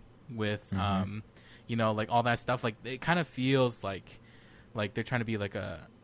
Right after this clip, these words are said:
Speaker 1: a, like, a wuxia film. And so the, the irony is that, like, in wuxia films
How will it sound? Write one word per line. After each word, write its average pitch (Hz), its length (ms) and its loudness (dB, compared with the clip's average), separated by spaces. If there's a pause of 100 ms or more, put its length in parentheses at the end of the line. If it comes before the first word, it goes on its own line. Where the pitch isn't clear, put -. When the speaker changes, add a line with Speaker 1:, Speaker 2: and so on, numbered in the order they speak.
(140)
Speaker 1:
a, 113 240 -2
like, 120 220 -2
a 120 60 -2
wuxia 107 420 0
film. 101 300 -6 (1120)
And 139 360 4 (800)
so - 180 0
the, 139 200 0
the 127 200 -6
irony 165 520 4
is 120 160 0
that, 120 200 4
like, 113 160 0
in 120 180 0
wuxia 123 380 2
films 104 580 -2